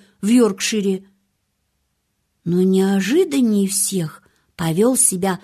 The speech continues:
старый Бен Уэзерстаф. Из груди его вырвался тихий стон,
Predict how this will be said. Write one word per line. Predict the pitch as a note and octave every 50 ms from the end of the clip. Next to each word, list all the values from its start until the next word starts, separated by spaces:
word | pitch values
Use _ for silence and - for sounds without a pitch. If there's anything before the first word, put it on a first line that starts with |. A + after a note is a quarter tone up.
| _ _
старый | - - - - - F3+ G#3 G#3+ G3 G3 F#3
Бен | E3+ D#3 D#3+ F#3 G3+ G3 G3 F#3+ G3 - - - _ -
Уэзерстаф. | F#3 G3+ G#3 G3+ F#3+ E3+ - D#3+ D#3 D#3 - - - - - D3+ D3 D3 - - _ _ _ _ _ _ _ _ _ _ _ _ _ _
Из | G3 F3 -
груди | - E3 F3+ G3 F#3 G3+ C#4+ D4
его | C4+ G#3 G3+
вырвался | F#3 E3+ G#3 B3 A#3 G#3+ G#3+ G#3 - - A3
тихий | G3+ - - G3+ G#3+ - - -
стон, | G3+ - - - - F#3+ F3+ F#2+ -